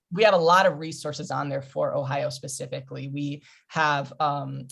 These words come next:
our, a list of, like, all of the legislation that we're keeping our eye on,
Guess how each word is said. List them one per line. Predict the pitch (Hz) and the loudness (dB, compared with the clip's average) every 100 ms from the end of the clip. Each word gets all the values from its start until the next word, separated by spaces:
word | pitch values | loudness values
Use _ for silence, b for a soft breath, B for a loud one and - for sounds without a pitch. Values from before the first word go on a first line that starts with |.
| - | 0
our, | 156 156 | 0 0
a | 175 | 0
list | 160 175 170 | 4 4 4
of, | 156 143 | -2 -4
like, | 135 - | -6 -2
all | 139 156 | 0 0
of | 151 | 0
the | 147 | -4
legislation | 143 135 131 - 147 135 165 | -4 -4 -6 -8 -8 -6 -8
that | 151 131 | -6 -8
we're | |
keeping | 135 151 147 | -10 -10 -8
our | 151 135 | -8 -8
eye | 131 147 | -6 -2
on, | 185 220 233 240 | 0 2 2 2